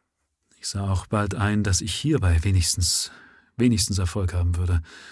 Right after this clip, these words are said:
Oder wenigstens bildete ich mir das ein, wie auch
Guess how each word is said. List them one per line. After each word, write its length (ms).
Oder 300
wenigstens 640
bildete 400
ich 180
mir 140
das 460
ein, 360
wie 160
auch 380